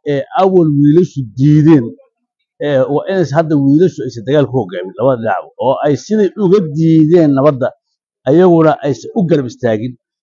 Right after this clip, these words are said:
oo garbaha laga gooyo, oo aan la taageerin. Waxaan qabaa, eh, ciidamada labada dhinac meeshooda wixii wax maqal haya labada dhinacba, wixii alla yaqaana ama danta Soomaaliyeed og, ama deegaanada og, ama dad waxaan la horeyn og, waa in nin waliba ilmihiisa,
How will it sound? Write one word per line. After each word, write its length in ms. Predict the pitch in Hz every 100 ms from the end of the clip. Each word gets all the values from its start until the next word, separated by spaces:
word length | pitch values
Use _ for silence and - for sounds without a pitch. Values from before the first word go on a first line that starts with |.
| _
oo 100 | 127
garbaha 360 | 135 165 196 165
laga 200 | 143 143
gooyo, 340 | 117 117 127
oo 140 | 110 135
aan 140 | 139
la 80 | 131
taageerin. 680 | - 127 123 123 135 156 156 - _ _ _ _
Waxaan 100 | 123
qabaa, 320 | 123 147 147 143 -
eh, 260 | 95 127 120 -
ciidamada 680 | - 139 139 139 165 160 156 -
labada 300 | 120 143 160
dhinac 220 | 135 135
meeshooda 420 | 110 135 135 120 123
wixii 260 | 147 120
wax 140 | 120 -
maqal 300 | 107 139 147
haya 220 | 120 123 123
labada 320 | 120 135 95
dhinacba, 360 | 110 120 101 107 _ _ _ _ _
wixii 160 | 135 127
alla 180 | 139 151
yaqaana 460 | 139 113 123 139 - _
ama 260 | 113 131 131 123 113
danta 340 | 117 160 131
Soomaaliyeed 460 | 120 110 110 113 120
og, 120 | 117 -
ama 160 | 113 127
deegaanada 540 | 117 123 127 139 151
og, 120 | 113 107
ama 160 | 127 143
dad 180 | 170 180 _ _
waxaan 260 | 170 143 147
la 100 | 131
horeyn 340 | 147 175 156
og, 140 | 143 120 _ _ _ _ 135
waa 120 | 120
in 160 | - 196 175
nin 200 | 165 208
waliba 320 | 202 165 143 139
ilmihiisa, 540 | 120 135 147 131 120